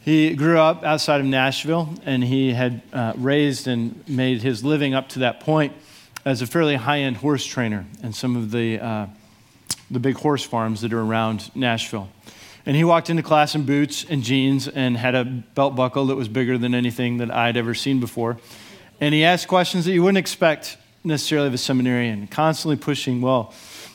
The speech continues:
why do you believe that? And h-, where, where does that presupposition come from?" And he was a sharp guy. He had done philosophy as an undergrad. And as you got to know Wib's story,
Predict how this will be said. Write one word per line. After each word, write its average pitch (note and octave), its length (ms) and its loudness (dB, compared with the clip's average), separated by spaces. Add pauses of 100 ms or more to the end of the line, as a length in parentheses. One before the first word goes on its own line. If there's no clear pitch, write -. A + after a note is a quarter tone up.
why F3 220 4
do F3 60 2
you F3+ 100 4
believe D3+ 320 2
that? C3+ 380 2
And C3 200 -2
h-, C3+ 220 -4
where, D#3 320 2
where E3+ 760 -6
does D3+ 140 0
that D#3 380 0
presupposition C3 720 0
come B2 180 -2
from?" A2 300 -4
And B2+ 80 -4
he C#3+ 120 0
was G3+ 120 0
a F#3 80 0
sharp F3+ 320 2
guy. D#3 220 4
He B2+ 80 -2
had C3+ 100 -2
done C#3+ 140 2
philosophy C3+ 560 0
as A#2+ 100 0
an B2 80 0
undergrad. B2+ 540 0 (800)
And D3+ 80 0
as D3 100 0
you D3+ 60 2
got E3 160 4
to - 80 -2
know F3+ 120 4
Wib's E3+ 240 2
story, C3 420 0